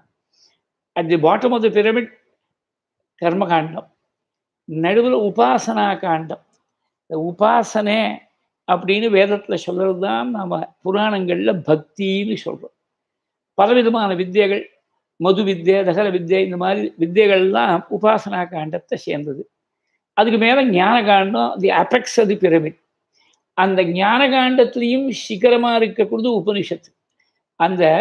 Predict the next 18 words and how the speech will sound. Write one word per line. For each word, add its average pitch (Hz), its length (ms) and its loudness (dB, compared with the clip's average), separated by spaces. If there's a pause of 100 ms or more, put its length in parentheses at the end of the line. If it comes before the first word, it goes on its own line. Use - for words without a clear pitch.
(140)
உபனிஷத்துங்கிறது 226 840 0 (120)
they 202 200 4
represent 214 460 -2
the 196 140 2 (1800)
upper 190 360 2 (200)
tip 220 240 0
of 220 180 6
the 226 140 -2
pyramid. 160 280 -4 (1600)
அதுல 202 220 6
இருக்கக்கூடிய 254 540 0 (140)
கூர்மையான 262 640 -2 (240)
point 214 480 0
தான் 247 240 -2
உபனிஷத்துகள்ல 220 720 -2
இருக்கக்கூடிய 202 540 -2
மகா 180 320 0
வாக்கியங்கள். 180 640 -4